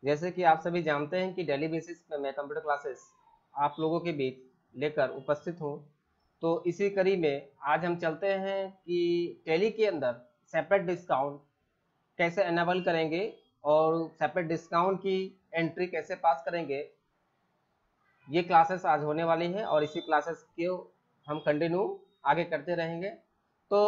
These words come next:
जैसे कि आप लोग जानते हैं कि सबसे पहला चीज़ क्या है कि discount दो प्रकार का होता है, एक डिस्काउंट पेड और डिस्काउंट रिसिप्ट।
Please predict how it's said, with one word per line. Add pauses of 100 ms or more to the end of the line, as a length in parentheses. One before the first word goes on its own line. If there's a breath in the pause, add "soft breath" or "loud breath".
(100)
जैसे
कि
आप
लोग
जानते
हैं
कि
सबसे
पहला
चीज़
क्या
है
कि
discount
दो
प्रकार
का
होता
है, (460)
एक (2000)
डिस्काउंट
पेड
और
डिस्काउंट
रिसिप्ट।